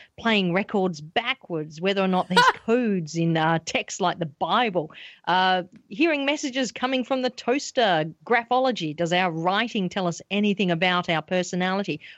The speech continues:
Speaker 1: All of these things sort of overlap. So, yeah, I think you can definitely have,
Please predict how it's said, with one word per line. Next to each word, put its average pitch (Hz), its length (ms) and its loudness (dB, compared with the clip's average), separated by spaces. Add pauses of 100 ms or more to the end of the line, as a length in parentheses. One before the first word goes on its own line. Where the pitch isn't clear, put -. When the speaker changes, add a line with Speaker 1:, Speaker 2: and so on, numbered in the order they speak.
Speaker 1:
All 311 100 4
of 247 80 0
these 262 180 2
things 233 240 0
sort 240 160 2
of 208 80 0
overlap. 196 460 2
So, 240 160 0
yeah, 277 240 2
I 294 80 0
think 330 200 -2
you 277 100 0
can 214 120 2
definitely 220 360 2
have, 196 280 0